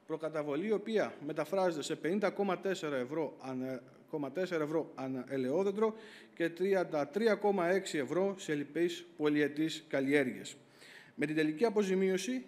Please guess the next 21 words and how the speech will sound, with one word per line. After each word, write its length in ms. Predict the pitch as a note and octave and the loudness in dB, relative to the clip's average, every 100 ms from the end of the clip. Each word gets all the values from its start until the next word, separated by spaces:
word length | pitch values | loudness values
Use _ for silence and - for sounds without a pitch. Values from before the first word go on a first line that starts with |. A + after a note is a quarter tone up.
| - | -8
για 160 | D3 D3 | -4 -4
τα 100 | D3 | -4
φυτικά 400 | D3 C#3 G3 F3+ | -6 -4 -2 0
μέσα 280 | F3 E3+ | 0 -2
παραγωγής 640 | D3+ C3+ A#2+ A#2+ D#3+ G#3 - - - - | -4 -4 -2 -4 -2 -4 -6 -20 -20 -12
να 140 | - F3 | -2 0
ανέρχεται 460 | E3+ A3 A3 G#3 | 2 2 0 -2
στο 140 | G3+ F3+ | -2 -2
εβδομήντα 360 | D#3 F#3 A3 | 0 2 2
τοις 140 | G3 - | 2 -2
εκατό 280 | F3 F3 E3 | -2 -2 -2
της 100 | D3+ | -2
ζημιάς 460 | E3 G#3+ G#3+ - | 0 0 0 -2
και 100 | - | -6
αυτό 180 | D3+ A3 | -2 0
μεταφράζεται 580 | G#3 D3 - G#3+ G#3 D#3+ | 0 -2 0 0 0 -6
σε 240 | - - E3 | -6 -2 -2
εκατό 440 | D3+ C#3+ C#3+ G#3+ | 0 -2 0 2
ευρώ 500 | F#3 D3+ F#3+ G#3+ G#3 | 4 2 0 0 -4
ανά 280 | - E3 D#3+ | -6 -4 -2
ελαιόδεντρο. 640 | D#3 D3+ F3+ D#3 A#2 F#2+ | 0 2 4 2 -2 -10